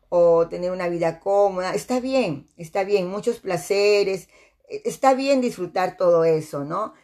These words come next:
Pero la sabiduría dice, "Vive en el mundo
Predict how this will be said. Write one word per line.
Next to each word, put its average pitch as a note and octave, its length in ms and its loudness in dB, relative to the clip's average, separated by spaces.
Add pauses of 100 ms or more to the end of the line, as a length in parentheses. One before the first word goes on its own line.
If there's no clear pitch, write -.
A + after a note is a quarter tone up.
(280)
Pero F#3+ 220 2
la F#3 100 2
sabiduría F#3 640 0
dice, G#3 400 -2
"Vive B3+ 680 0
en C4 140 4
el G3 120 -4
mundo A3 580 -6